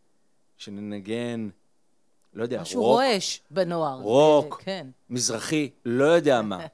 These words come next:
Speaker 2: <laughs>
Speaker 1: בלוז, מה הקשר? היינו מנגנים בלוז, היה פה מלא להקות בלוז. ואז הייתה לי להקה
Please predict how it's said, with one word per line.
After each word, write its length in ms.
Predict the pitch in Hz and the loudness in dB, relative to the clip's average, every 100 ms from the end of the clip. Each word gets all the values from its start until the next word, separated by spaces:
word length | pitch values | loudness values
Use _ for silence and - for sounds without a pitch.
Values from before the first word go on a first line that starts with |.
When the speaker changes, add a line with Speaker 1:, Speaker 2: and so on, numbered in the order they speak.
| - | -20
Speaker 2:
<laughs> 200 | - _ 101 | -20 _ -10
Speaker 1:
בלוז, 640 | 98 123 160 202 185 151 | -4 4 8 6 4 -4
מה 180 | 123 151 | -2 -2
הקשר? 420 | 165 180 160 120 87 | -2 -6 -6 -8 -12
היינו 220 | 113 123 117 | -16 -14 -14
מנגנים 340 | 104 98 98 | -14 -16 -16
בלוז, 260 | 110 95 - | -14 -16 -16
היה 120 | 110 | -18
פה 220 | - 135 - | -12 -12 -12
מלא 360 | 98 95 110 120 - | -16 -12 -10 -10 -12
להקות 460 | 87 82 - 104 90 | -20 -18 -12 -12 -12
בלוז. 540 | 80 95 104 85 - _ _ _ _ _ _ _ _ _ | -16 -12 -12 -14 -20 _ _ _ _ _ _ _ _ _
ואז 280 | 101 127 113 | -4 -4 -4
הייתה 240 | 98 117 | -8 -8
לי 140 | 120 117 | -6 -6
להקה 760 | 92 82 _ - 123 139 | -8 -10 _ -6 -4 -2